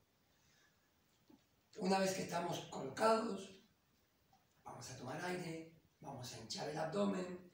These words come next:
lo que podamos. Y al soltar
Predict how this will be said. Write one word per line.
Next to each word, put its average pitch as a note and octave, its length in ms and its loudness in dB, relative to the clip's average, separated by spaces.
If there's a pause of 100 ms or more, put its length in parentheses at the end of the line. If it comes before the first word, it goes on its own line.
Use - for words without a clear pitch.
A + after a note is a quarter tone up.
(100)
lo - 180 -16
que - 80 -18
podamos. F#3 880 0 (1700)
Y F#3+ 120 -2
al F#3 140 6
soltar G#3 680 6